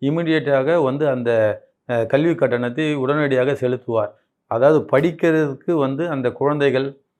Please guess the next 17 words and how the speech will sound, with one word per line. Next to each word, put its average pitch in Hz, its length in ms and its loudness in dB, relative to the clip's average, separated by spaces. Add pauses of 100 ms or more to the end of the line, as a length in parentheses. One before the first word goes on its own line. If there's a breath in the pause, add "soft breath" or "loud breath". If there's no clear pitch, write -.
(160)
வசதி 151 360 0
இல்லை 139 220 2
என்றால் 123 280 0
அந்த 123 160 -4
குழந்தைகளை 143 840 -2 (260)
அதை 123 240 0
தேடி 175 300 0
கண்டுபிடித்து 143 600 -2
வருவதற்காக 135 840 2
ஒரு 117 500 0 (240 soft breath)
குழுவை 170 320 4
அமைத்திருந்தார். 110 680 -2 (100)
அப்படிப்பட்ட 135 500 -2
ஒரு 123 220 0
கல்வியாளரை 139 840 0 (300)
அவர் 139 280 4
வந்து 156 200 4